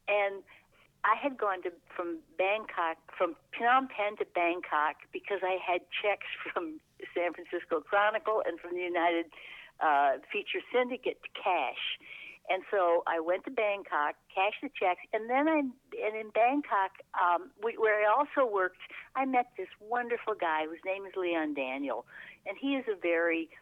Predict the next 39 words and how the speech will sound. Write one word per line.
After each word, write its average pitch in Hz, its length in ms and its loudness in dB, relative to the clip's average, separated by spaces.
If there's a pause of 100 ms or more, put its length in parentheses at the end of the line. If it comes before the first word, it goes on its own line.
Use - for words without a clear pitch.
well, 202 280 4 (360)
when 247 140 4
I 247 180 6
was 285 140 4
at 226 80 -4
U 208 160 -8
P 190 260 -6
I 156 160 0
in 147 120 0
Atlanta, 131 600 -4
Leon 185 480 0
was 156 80 -6 (140)
already 190 440 2
over 147 280 -4
in 135 140 -8
Southeast 135 480 -4
Asia. 120 360 -6 (400)
He 285 160 -4
was 269 140 -2
an 208 120 -6
Alabama 139 600 0
boy. 117 220 -2 (100)
He 208 80 0
had 196 140 -2
been 196 140 -4
a 185 40 -8
Marine. 202 680 -8 (180)
He 254 180 -10
was 247 140 -6 (200)
a 175 80 -4 (300)
super 226 300 -4
rugged 170 480 -4
cor-, 151 360 -2 (140)
war 160 420 -4
correspondent. 139 760 -4 (100)
He 226 100 -8
was 208 140 -6 (100)
just - 200 -12
an - 100 -10